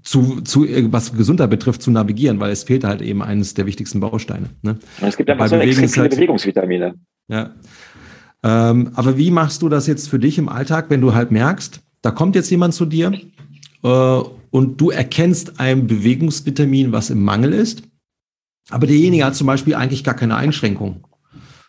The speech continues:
Speaker 1: fühlt sich eigentlich pudelwohl und kommt eigentlich nur zu dir, weil er, weil er oder sie sagt, „Ich möchte, ich möchte einfach ein bisschen, ja, mich mehr bewegen“, weil ich das erkannt habe schon, dass Bewegung <laughs> ein sehr wichtiger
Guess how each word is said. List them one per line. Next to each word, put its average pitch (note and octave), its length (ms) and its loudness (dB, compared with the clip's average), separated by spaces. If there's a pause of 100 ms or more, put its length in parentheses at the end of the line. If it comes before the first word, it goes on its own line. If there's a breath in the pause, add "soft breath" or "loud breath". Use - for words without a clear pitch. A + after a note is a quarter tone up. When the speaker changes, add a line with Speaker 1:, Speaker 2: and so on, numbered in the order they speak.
Speaker 1:
fühlt D3 180 2
sich B2 200 2
eigentlich D#3 480 0
pudelwohl D3 480 4
und C#3+ 160 -2
kommt C#3+ 220 -2
eigentlich C3+ 220 -4
nur C#3 120 -2
zu C#3 100 -6
dir, B2+ 200 2
weil A#2+ 160 2
er, A#2 140 -2
weil A#2 120 0
er A#2+ 340 0
oder G#2+ 200 2
sie A2+ 160 2
sagt, A#2 280 0
„Ich - 160 -8
möchte, G#2+ 460 0 (680 loud breath)
ich - 80 -8
möchte A#2 260 2
einfach A#2 220 0
ein A2 100 4
bisschen, G#2 840 0
ja, B2 140 2
mich A#2 180 0
mehr A#2 140 2
bewegen“, A2+ 360 2
weil A2 100 0
ich - 80 -6
das - 160 -4
erkannt D#3+ 400 0
habe D3+ 240 2
schon, C#3+ 200 0
dass C3+ 120 -4
Bewegung C3 580 0
<laughs> - 40 -14
ein B2+ 320 0
sehr A#2 160 0
wichtiger A2+ 400 -4